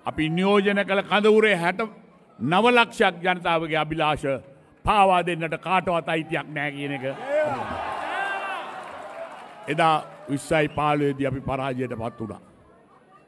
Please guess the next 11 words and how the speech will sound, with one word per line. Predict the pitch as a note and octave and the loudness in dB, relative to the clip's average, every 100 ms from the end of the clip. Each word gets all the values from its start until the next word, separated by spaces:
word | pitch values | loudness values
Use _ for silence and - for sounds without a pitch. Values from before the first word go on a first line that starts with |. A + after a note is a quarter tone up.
| _ - - - | _ -20 -20 -8
මම | D#3 E3+ | -4 2
දේශපාලනයත් | G3 G3 F#3+ F#3+ F#3+ F#3+ F#3 | 4 4 2 2 2 0 -2
සමගින | E3+ F3 F3 E3+ | -2 -2 -4 -4
ගෙදර | D#3 E3+ D#3+ | -2 -2 -2
ගියා. | C3 - - _ _ _ _ _ _ _ _ _ _ - | -4 -10 -18 _ _ _ _ _ _ _ _ _ _ -4
මාව | E3+ G3+ | 0 2
දේශපාලන | G3 A3+ G#3+ A3 G#3+ G3+ | 2 0 0 0 0 0
ගෙනාවේ | G#3 G#3+ G#3+ G3+ | 2 4 6 6
ඔබ | G#3+ A#3+ | 4 4
තැබූ | A3+ G3 G3 | 4 4 2
විශ්වාසය. | F#3 E3 B2 - F#2+ | 0 -4 -4 -8 -18